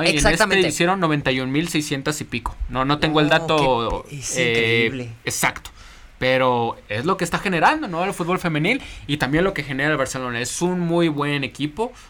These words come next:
Speaker 1: la verdad. Este, es el equipo a batir,
Speaker 2: Sí.
Speaker 1: ¿no? Esta temporada. Eh, y sin duda que, que el equipo de,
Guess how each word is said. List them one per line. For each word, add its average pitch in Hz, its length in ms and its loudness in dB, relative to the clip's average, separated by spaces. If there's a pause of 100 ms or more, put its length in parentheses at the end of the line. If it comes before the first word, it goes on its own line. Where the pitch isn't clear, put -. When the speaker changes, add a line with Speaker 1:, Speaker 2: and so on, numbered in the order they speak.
(200)
Speaker 1:
la 123 200 -2
verdad. 135 480 2 (340)
Este, 127 880 0
es 151 120 -2
el 123 100 -2
equipo 143 280 -4
a 107 40 -4
batir, 185 520 -2
Speaker 2:
Sí. - 140 -6
Speaker 1:
¿no? 170 180 2
Esta 156 220 -2
temporada. 170 640 0 (420)
Eh, 123 800 2
y 123 140 -2
sin 110 180 -4
duda 127 260 0
que, 123 400 0
que 123 80 -2
el 110 100 -2
equipo 123 340 -4
de, 120 340 2